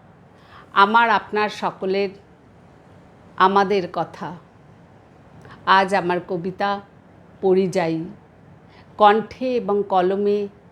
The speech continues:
চিত্রা চক্রবর্তী। পরিযায়ী। আমাকে আপনারা সবাই চেনেন, নাম শ্রমিক,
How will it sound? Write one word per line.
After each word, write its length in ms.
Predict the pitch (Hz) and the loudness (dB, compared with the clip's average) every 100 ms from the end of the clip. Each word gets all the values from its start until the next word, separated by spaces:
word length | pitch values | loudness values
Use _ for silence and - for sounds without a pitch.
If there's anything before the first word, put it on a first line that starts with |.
| - - - | -20 -20 -8
চিত্রা 580 | 226 214 - 214 214 214 - | -8 -8 -10 -6 -6 -6 -4
চক্রবর্তী। 760 | 202 - 180 - 165 - - 175 - - - - - - - - - - - | -4 -2 -8 -6 -10 -14 -16 -16 -16 -20 -20 -20 -20 -20 -20 -20 -20 -20 -4
পরিযায়ী। 520 | 196 190 185 175 160 165 208 - - - - - - - - - - - - - | 0 2 0 -4 -8 -10 -16 -20 -20 -20 -20 -20 -20 -20 -20 -18 -16 -16 -20 2
আমাকে 440 | 226 233 269 277 330 | 4 6 6 4 2
আপনারা 500 | 320 - 311 320 311 | 2 0 0 2 2
সবাই 460 | 294 247 220 262 247 | 0 0 2 2 2
চেনেন, 520 | 226 170 160 151 165 - - _ - - 208 | 0 0 -2 -6 -8 -14 -20 _ -20 -12 0
নাম 460 | 202 220 226 247 | 4 6 6 2
শ্রমিক, 580 | 220 - 220 220 302 | -6 0 2 4 2